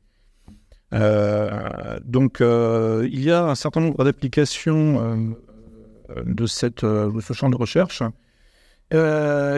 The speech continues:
et, euh, il faut s'imprégner de cela parce que, euh, pour répondre, hein, aussi, euh, aux agressions, c'est-à-dire que le pouvoir,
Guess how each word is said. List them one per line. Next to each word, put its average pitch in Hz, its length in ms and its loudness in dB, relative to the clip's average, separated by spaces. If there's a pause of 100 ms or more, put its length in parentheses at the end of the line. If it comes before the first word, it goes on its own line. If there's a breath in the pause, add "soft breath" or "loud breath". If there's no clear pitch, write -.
et, 156 300 0
euh, 131 380 2
il 131 120 0
faut - 340 0
s'imprégner 160 920 0
de 117 160 0
cela 165 320 2
parce - 240 -6
que, - 100 -2
euh, 117 840 2
pour 120 260 -4
répondre, 139 500 0 (100)
hein, 123 180 -2
aussi, 120 420 0
euh, 110 340 2
aux 110 440 -2
agressions, 123 400 0
c'est-à-dire 120 300 -2
que - 80 0
le 120 180 2
pouvoir, 120 440 2